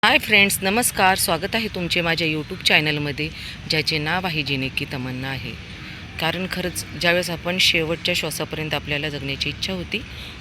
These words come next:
आणि ही आमची पिल्लं आता आलेली आहेत. जॉय, जॉय,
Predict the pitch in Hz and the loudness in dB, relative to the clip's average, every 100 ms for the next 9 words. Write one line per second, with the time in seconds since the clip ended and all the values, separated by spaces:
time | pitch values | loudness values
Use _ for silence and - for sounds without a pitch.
0 | - 175 160 233 - 147 151 170 160 139 | 0 0 2 2 2 -2 -2 -2 -2 -2
1 | 156 - - - 247 247 233 202 202 196 | -2 -2 0 2 2 2 2 2 0 -2
2 | 196 - - - - - - - - - | -4 -10 -10 -10 -12 -14 -14 -14 -14 -2
3 | - 269 277 285 294 - - - - - | 2 4 2 -2 -6 -10 -14 -10 -10 -10
4 | - - 220 302 285 330 339 | -12 -4 2 4 4 0 -2